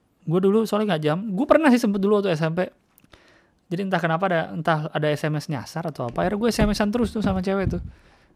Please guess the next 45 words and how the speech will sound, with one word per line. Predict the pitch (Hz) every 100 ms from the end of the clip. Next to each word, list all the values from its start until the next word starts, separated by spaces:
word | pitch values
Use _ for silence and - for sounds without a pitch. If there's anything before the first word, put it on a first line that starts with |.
| -
Gue | 165
nggak | 156
pernah | 151 147
ketemu | 156 151
orang | 147 180
ya. | 175 156
Kalau | 151 147
nggak | 139
salah | 156
dia | 180 190
temannya | 147 147 147
teman | 147 143
gue | 151 165
pas | 151
S | 139 127
M | 143
P. | 151 - _ _ _
Tapi | 196
gue | 277 302
belum | 247
pernah | 208 208
ketemu. | 247 240
Tapi | 202 214 220 - _ _ - _ _
S | 165 175
M | 165 165
S-an. | 180 160
Emang | 190 233 233 254
seru | 277 320 269
sih | 226 170 190
kayak, | 151 151
eh, | 135 135
ada | 113
cewek | 104 120 131 135
nih. | 107 - _ - _
Tapi | 131 127 240 262 - _ _ -
itu | 170 220
kan | 247
serunya | 226 202 214 220
hanya | 180
seru | 165 180 175
di | 165
kepala | 165 - 165 160
kita. | 160 202 208 147 151 - - - _ _
Karena | 190
kita | 220